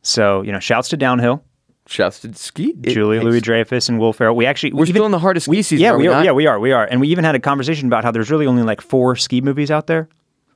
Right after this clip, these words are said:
Speaker 1: Like, Out Cold, Hot
Speaker 2: Fan-
Speaker 1: Tub Time Machine.
Speaker 2: Phenomenal, both of those.
Speaker 1: Ski School.
Speaker 2: Not seen it.
Speaker 1: Johnny Tsunami, that's it. Four. That's the four.
Speaker 2: Haven't seen the last two.
Speaker 1: Yeah.
Speaker 2: I saw Out Cold in theaters.
Speaker 1: Really?
Speaker 2: In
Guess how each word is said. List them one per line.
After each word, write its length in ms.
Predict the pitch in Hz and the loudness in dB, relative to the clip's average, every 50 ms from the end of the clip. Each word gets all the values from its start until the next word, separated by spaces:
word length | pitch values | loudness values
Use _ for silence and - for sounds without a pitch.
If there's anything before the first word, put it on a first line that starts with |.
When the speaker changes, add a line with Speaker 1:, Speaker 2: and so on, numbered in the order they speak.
| _ - | _ -6
Speaker 1:
Like, 120 | 113 - - | -6 -4 -2
Out 220 | 131 131 147 - | -2 -2 -2 -2
Cold, 380 | - - 131 120 120 127 127 - _ _ _ _ _ _ _ _ _ - | 0 0 2 2 2 0 -2 -6 _ _ _ _ _ _ _ _ _ -4
Hot 100 | - 135 | -2 -2
Speaker 2:
Fan- 80 | 131 123 | 0 2
Speaker 1:
Tub 180 | 156 156 135 | 0 0 0
Time 180 | - 143 135 127 | 0 0 0 0
Machine. 360 | 123 - - 117 117 127 131 | 0 0 0 -2 -2 -2 -4
Speaker 2:
Phenomenal, 680 | - - - 113 107 110 110 104 98 92 87 87 87 - | -6 -8 -4 0 0 2 2 2 2 0 0 -2 -4 -2
both 180 | - 98 95 90 | -2 -2 -2 0
of 60 | 87 | 0
those. 280 | 82 80 80 - - - _ - | -2 -2 -2 -2 -8 -16 _ -10
Speaker 1:
Ski 220 | - - - 156 | -6 0 0 0
School. 380 | 147 - - 123 113 117 127 127 - _ _ _ _ _ _ _ _ _ _ _ _ - | 0 0 0 0 0 0 -2 -6 -10 _ _ _ _ _ _ _ _ _ _ _ _ -4
Speaker 2:
Not 260 | 113 107 104 104 101 | -2 0 0 0 0
seen 220 | - - 104 92 85 | -2 -2 0 0 0
it. 60 | - | 2
Speaker 1:
Johnny 200 | 143 131 123 127 | 2 2 2 0
Tsunami, 420 | 123 - 127 120 117 117 113 107 | 0 0 2 2 2 2 0 -2
that's 200 | 101 110 101 - | -2 -4 -4 -4
it. 160 | 110 - - _ _ | -4 -6 -8 _ _
Four. 240 | - 120 95 - _ _ - | -6 -6 -6 -6 _ _ -6
That's 160 | 113 101 - | -6 -6 -6
the 80 | - | -8
four. 260 | - - 107 95 - _ _ - | -10 -10 -10 -10 -10 _ _ -8
Speaker 2:
Haven't 220 | - 95 90 87 | -6 -4 -4 -2
seen 140 | - - 92 | -2 0 0
the 60 | 98 | 2
last 200 | 92 80 - - | 2 0 0 0
two. 100 | - - - - - - - - | -2 -4 -4 -4 -12 -20 -18 -16
Speaker 1:
Yeah. 120 | - - - _ _ _ - - - - _ - | -18 -18 -18 _ _ _ -20 -20 -20 -14 _ -6
Speaker 2:
I 120 | 123 147 | -4 -4
saw 180 | 156 - 220 202 | -2 0 0 2
Out 240 | - 135 156 - | 2 2 0 0
Cold 220 | - - 156 147 127 | 0 0 0 0 0
in 100 | 117 98 | -2 -2
theaters. 580 | - - 135 131 120 73 58 - - - - - _ _ _ - 90 87 90 - - | -2 0 2 2 2 2 0 -6 -10 -14 -14 -16 _ _ _ -16 -16 -16 -14 -8 -2
Speaker 1:
Really? 300 | 120 131 170 311 392 - _ _ _ _ _ _ _ - | 0 2 2 2 0 -2 _ _ _ _ _ _ _ -8
Speaker 2:
In 400 | - 202 202 302 294 190 180 160 | -2 0 2 2 2 0 -4 -8